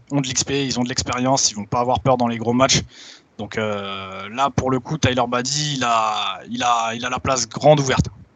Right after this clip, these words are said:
Larry Rountree avait une énorme, euh, une énorme importance dans l'attaque de Mizzou. Là, euh, il peut tout récupérer. Euh, Badie, c'est un, c'est un running back qui a, euh, qui est, comme on dit, un, un three down back.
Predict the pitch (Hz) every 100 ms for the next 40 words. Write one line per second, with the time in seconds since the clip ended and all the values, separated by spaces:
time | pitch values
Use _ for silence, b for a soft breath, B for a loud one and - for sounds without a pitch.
0 | - - 120 123 135 127 139 135 127 113
1 | 113 113 107 107 110 120 131 131 127 117
2 | 113 107 107 110 110 120 131 135 123 127
3 | 143 131 117 117 110 113 120 120 120 139
4 | 147 135 127 117 107 104 104 - 123 127
5 | 131 - 131 120 98 B B B B B
6 | - - 113 113 110 107 104 107 131 139
7 | - 151 131 131 127 120 117 113 110 107
8 | - - 135 127 123 131 147 143 170 -
9 | - 135 135 127 117 110 107 107 - 127
10 | 139 131 131 143 131 120 117 110 B B
11 | B B B - 117 110 107 107 107 107
12 | 104 107 - 139 139 135 131 156